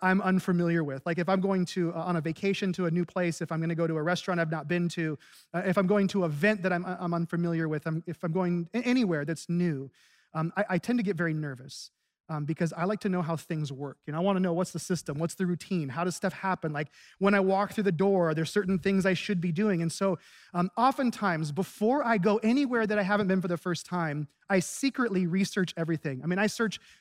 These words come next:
uh, photos and videos on Google. I ask people that might know something. I try to get intel. I try to paint a picture in my head, trying to make myself be more and more comfortable going into that place.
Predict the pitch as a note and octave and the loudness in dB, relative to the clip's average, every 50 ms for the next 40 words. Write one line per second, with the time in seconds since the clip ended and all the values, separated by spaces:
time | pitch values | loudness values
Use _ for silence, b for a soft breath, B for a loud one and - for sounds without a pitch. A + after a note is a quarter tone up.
0 | b b G#3+ G3+ F#3+ - - - A#3+ A#3 B3 - A#3 A3+ F3+ A3 G3+ F3 G#3 G#3 | b b -10 -10 -10 -10 -4 2 4 4 6 6 4 4 4 2 2 2 2 2
1 | A3 A3 G#3+ G#3 F#3+ A#3 G3 F#3 F3+ F3 D#3+ G3+ A3+ G3+ F#3 E3 D#3+ F3 G3 G#3+ | 2 4 2 2 2 0 0 0 0 2 2 2 2 2 2 0 2 2 2 4
2 | G#3 G#3 A3+ - - - A3+ F3+ G#3 G3+ G#3 G3+ G3+ G#3 G3+ G3+ G#3 G#3+ G3+ - | 4 2 0 0 -2 -4 -4 -2 -2 0 2 2 2 2 4 2 2 2 2 2
3 | - F#3+ E3 E3 E3 E3+ F#3 G3+ - - A#3 A3 G#3 G#3 G#3 - G3+ G3 G#3+ G3 | 0 -2 0 0 0 0 0 0 0 -2 -2 -2 0 0 0 0 0 0 0 0
4 | - G3 E3+ D#3+ D3 B B B B B B A3 A3+ - - B3+ B3 - - A3 | 0 0 0 0 -2 B B B B B B 2 2 2 0 -2 -2 0 0 -2
5 | A#3+ A#3 F3+ - - B3 A3+ - - A#3 G#3+ G3+ G3 F#3+ F3 D#3+ G#3 A3+ G#3 F3+ | -2 -2 -2 -2 -2 -2 -2 -2 -2 -2 0 0 0 0 0 0 2 2 2 2
6 | - - - B3 A3 A3 F#3+ F#3+ G3+ A#3 B3+ - - A#3+ A3+ F#3+ - - A3 G#3 | 0 -2 -2 0 2 2 2 2 2 0 0 -2 -4 -4 -4 -2 -2 0 0 0
7 | G3 - B B B B B B B A3 G#3 G3+ G3 G#3 A3+ C4 D4 D4 C4+ B3+ | 0 0 B B B B B B B 6 6 6 6 6 6 6 4 4 4 2
8 | B3 A#3 - - - B3 B3+ - - A3+ G3+ F#3 G3 F#3 E3+ G3 G3+ G#3+ G#3+ G#3 | 2 0 -2 -2 -2 -2 -2 -2 -2 -2 -2 0 0 0 0 0 0 2 2 0
9 | G3+ G3 F#3+ F#3 F3 - - A3 G#3+ F3+ D3 C3 - | 0 0 0 -2 -2 -2 -4 -2 -2 -2 -2 -4 -8